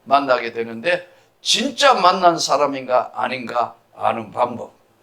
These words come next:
첫째, 변화됐는가?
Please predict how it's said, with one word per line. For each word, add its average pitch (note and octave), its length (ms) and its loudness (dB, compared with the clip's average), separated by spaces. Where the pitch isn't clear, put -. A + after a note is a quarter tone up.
첫째, - 540 2
변화됐는가? A#2+ 880 2